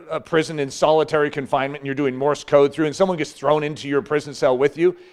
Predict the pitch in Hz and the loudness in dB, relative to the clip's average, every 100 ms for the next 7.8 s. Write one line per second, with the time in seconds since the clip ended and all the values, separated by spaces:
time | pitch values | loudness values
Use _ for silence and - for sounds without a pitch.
0 | _ 151 185 180 180 180 175 156 165 175 | _ 2 4 4 2 2 -2 2 4 4
1 | 170 165 175 165 170 170 190 175 175 175 | 2 -2 -2 -2 -4 -4 -4 -4 -2 -2
2 | 175 156 165 160 156 127 151 101 - 71 | -2 0 2 0 -8 0 2 2 -4 -12
3 | - _ _ 110 151 202 - - - 180 | -14 _ _ -2 -2 -2 -12 -20 -6 -4
4 | 185 - 190 180 190 185 - 302 277 220 | 0 6 6 6 2 0 0 -4 0 -2
5 | 202 175 185 208 208 196 151 156 147 - | 0 -2 0 2 4 4 4 4 2 -2
6 | - 185 180 160 175 202 202 170 175 156 | 0 2 2 -2 -2 4 4 4 4 4
7 | 143 - 135 120 95 71 - - | 4 -2 -2 -2 -4 -12 -16 -20